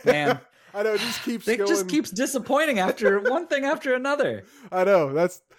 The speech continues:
Speaker 2: that's why I hate it. J-, only just exactly because of that. No. Actually, so I,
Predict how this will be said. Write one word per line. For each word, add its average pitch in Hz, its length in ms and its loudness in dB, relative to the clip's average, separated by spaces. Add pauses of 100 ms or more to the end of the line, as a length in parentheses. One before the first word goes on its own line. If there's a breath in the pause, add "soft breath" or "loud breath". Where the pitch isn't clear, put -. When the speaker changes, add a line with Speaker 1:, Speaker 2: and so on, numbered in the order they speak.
Speaker 2:
that's 180 180 2
why 202 320 8
I 196 40 6
hate 196 240 4
it. 117 120 -6
J-, 175 100 2
only 175 280 2
just 165 240 -8
exactly 160 380 -2
because 160 200 -4
of 156 60 -6
that. 156 200 -4 (380 soft breath)
No. 156 280 -2 (260 loud breath)
Actually, 269 420 4
so 233 220 6
I, 202 240 0